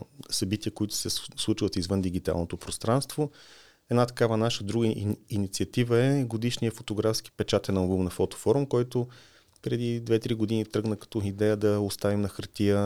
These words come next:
най-впечатляващото, което е публикувано в сайта, но събрано на едно място, така че да бъде наистина вау ефекта от него. Всяка страница да бъде като корица на, на ал-, албум. А, това беше много ус-,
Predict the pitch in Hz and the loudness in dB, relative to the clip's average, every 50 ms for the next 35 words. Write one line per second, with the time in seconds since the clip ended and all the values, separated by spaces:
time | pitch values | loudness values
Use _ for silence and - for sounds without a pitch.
0 | 104 101 98 98 95 98 98 98 98 98 98 98 98 95 95 95 95 95 98 98 | 2 0 0 0 0 2 2 2 4 4 2 2 2 0 0 -2 -4 -6 -8 -10
1 | - - - - - - - - - - _ _ - - - - - - - - | -12 -14 -20 -20 -20 -20 -20 -20 -20 -20 _ _ -18 -10 -4 -4 -2 -2 2 4
2 | 104 101 104 104 - - - - - - 104 98 - 104 - 101 95 98 95 - | 6 6 6 6 2 0 -8 -6 0 0 0 2 0 -4 -4 -2 -2 -2 -2 -2
3 | - 104 101 98 92 92 90 - - - 95 90 90 - - 127 143 151 139 120 | -2 0 0 0 0 -2 -4 -2 2 4 4 4 2 2 0 0 2 2 2 2
4 | 117 120 123 127 - - - 107 98 - 113 123 131 120 110 107 104 107 117 117 | 2 2 2 0 0 0 0 0 2 2 4 4 4 4 4 4 4 4 4 4
5 | 107 107 117 - - - - - 117 - - 107 92 98 117 117 107 101 101 110 | 4 2 2 0 -4 -6 -2 0 0 2 2 0 2 2 2 4 4 2 2 0
6 | - - 127 117 107 98 98 95 95 95 90 - - 95 90 - - 107 107 104 | 0 0 0 2 4 4 6 6 6 6 4 4 2 0 0 2 0 0 0 0
7 | - 107 - - 92 90 92 95 - - 117 117 - - - - 107 110 120 120 | -2 -2 -2 -2 -2 0 0 0 2 2 2 2 0 -6 -4 -2 0 0 0 0
8 | 120 - 107 104 98 107 110 107 107 - - - 104 - - 107 101 104 98 - | -2 -2 -4 0 4 4 4 4 2 -6 -8 -12 -8 -2 2 4 4 4 2 0
9 | - - 90 90 90 87 87 87 85 87 90 _ _ - - - - - - _ | 0 0 0 2 2 2 2 0 -2 -4 -6 _ _ -20 -20 -20 -20 -20 -20 _
10 | _ _ - 95 92 90 90 90 - - 98 95 92 87 85 95 107 139 190 220 | _ _ -2 0 2 4 4 4 4 4 4 4 4 2 2 2 4 4 2 -2
11 | - - - - - - - - _ _ _ _ - - - 117 123 123 120 123 | -4 -12 -20 -20 -20 -20 -20 -20 _ _ _ _ -8 -2 2 4 4 6 6 4
12 | 123 123 123 - 135 127 127 127 127 - 139 135 123 123 123 127 127 127 123 120 | 2 2 2 2 4 4 4 4 4 4 2 4 4 6 6 6 6 6 6 4
13 | 113 113 104 95 | 4 2 0 -2